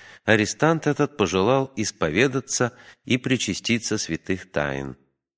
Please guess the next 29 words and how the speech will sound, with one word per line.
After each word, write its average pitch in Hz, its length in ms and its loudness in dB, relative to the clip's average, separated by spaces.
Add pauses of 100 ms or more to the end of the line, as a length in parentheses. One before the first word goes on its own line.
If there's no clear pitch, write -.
(1200)
Мне 135 220 6
после 127 400 -2
этого 120 300 -2
было 113 260 0
очень 143 480 0
радостно 101 600 0
на 82 120 -4
душе, 110 480 -2 (480)
когда 98 300 2
я 120 200 4
увидел, 110 520 2
как 101 260 -2
лицо 104 400 0
этого 95 260 0
арестанта 110 640 0
со 90 220 0
дня 90 220 0
на 113 260 0
день 107 180 0
становилось 92 680 -2
светлее 123 680 0
и 120 40 -4
светлее. 104 800 -4 (560)
Ни 90 120 2
одной 131 280 4
беседы, 131 600 0
ни 73 120 -4
одной 104 320 -2
проповеди 113 880 0